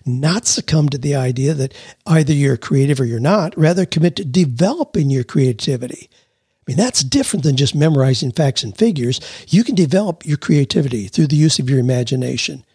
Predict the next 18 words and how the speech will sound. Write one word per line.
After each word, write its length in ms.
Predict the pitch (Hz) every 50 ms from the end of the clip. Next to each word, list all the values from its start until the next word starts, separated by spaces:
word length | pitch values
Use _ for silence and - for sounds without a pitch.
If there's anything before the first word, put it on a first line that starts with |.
| _ _ _ _ _ _
I 40 | -
mean, 100 | 139 165
it 80 | 202 -
can 160 | - 175 143
come 320 | - - - - - 202 185
alive 460 | 180 185 196 208 170 147 123 113 131
with 160 | 139 123 -
intentional 480 | 135 123 - 143 127 - - 131 123 127
use. 460 | 127 123 123 127 131 - - - - _ _ _ _ _ _ _ _ _ _ _ _ _ _ _
But 160 | - 147 123
use 220 | 175 233 240 -
of 100 | 254 214
your 100 | 254 254
imagination 760 | 220 196 185 190 196 190 156 - 170 156 165 190 165 - -
is 140 | 147 127 117
the 100 | 127 127
one 520 | 107 104 110 135 170 170 226 214 196 214 226
most 360 | 165 151 165 170 - -